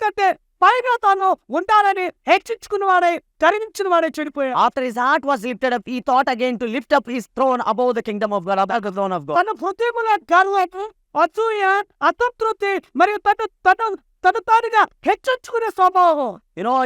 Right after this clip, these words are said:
Speaker 2: in his heart, in Lucifer's heart, had, uh, raised in his mind, there is jealous, the dissatisfaction in his mind.
Speaker 1: తన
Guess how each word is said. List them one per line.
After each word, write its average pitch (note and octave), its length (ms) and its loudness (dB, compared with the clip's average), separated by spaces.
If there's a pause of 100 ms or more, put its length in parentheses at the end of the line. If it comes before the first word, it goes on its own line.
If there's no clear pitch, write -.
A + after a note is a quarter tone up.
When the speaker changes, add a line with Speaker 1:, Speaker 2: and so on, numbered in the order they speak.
Speaker 2:
in B3 120 -4
his A3 140 -6
heart, C4 220 4
in A#3+ 120 -6
Lucifer's B3+ 460 -2
heart, A#3+ 220 4
had, A#3+ 320 0
uh, G#3+ 540 0 (160)
raised B3 300 0
in A#3+ 100 -4
his G3 160 -6
mind, A#3 260 0
there A3 120 -2
is F#3 60 -6 (120)
jealous, A#3+ 260 2 (160)
the G#3+ 80 2 (360)
dissatisfaction A#3 720 0
in F#3+ 100 -6
his E3 140 -8
mind. D#3+ 220 -2
Speaker 1:
తన A4 120 -4